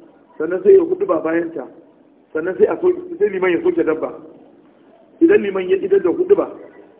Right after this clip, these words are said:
ya soke dabba, to a nan wajen sai sauran mutane su soke. Shi ne a ranar farko. Ranar farko dole sai an jira liman.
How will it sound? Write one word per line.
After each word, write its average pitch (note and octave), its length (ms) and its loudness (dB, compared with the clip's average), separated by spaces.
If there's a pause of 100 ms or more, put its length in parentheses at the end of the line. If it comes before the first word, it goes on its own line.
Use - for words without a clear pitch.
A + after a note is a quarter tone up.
ya F3 140 4
soke F#3 280 2
dabba, E3 300 0 (840)
to - 100 -14
a D3 80 -4
nan F3 140 0
wajen F3 300 0
sai F#3 180 4
sauran G3 260 4
mutane F3 360 2
su E3 160 0
soke. - 180 -4 (680)
Shi A#3 140 -6
ne A3 60 0
a E3+ 120 0
ranar F#3+ 260 -2
farko. F3+ 320 -4 (800)
Ranar G3 240 -4
farko G3+ 300 4
dole A3 260 2
sai F#3+ 140 0
an F#3 60 -6
jira F#3+ 220 4
liman. D#3+ 240 -2